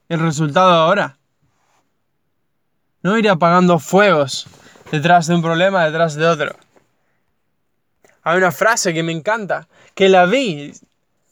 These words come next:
hasta en una película. Que era: "La victoria ama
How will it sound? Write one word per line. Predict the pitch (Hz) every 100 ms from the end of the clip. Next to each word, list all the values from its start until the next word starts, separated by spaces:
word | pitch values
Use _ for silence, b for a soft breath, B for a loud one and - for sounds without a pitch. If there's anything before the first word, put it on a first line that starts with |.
| _
hasta | 160 156
en | 180
una | 214 208
película. | 170 170 226 - 139 131 - _ _ _ _ _ _ _ _ _ _ _ _ _ _ _ _ -
Que |
era: | 160 160 147 - _ _ _ _ _ _ _ _ _ _ _ -
"La | 160 156
victoria | 147 127 202 185 147 139 _ _ _ _ _ _ _ -
ama | 240 269 294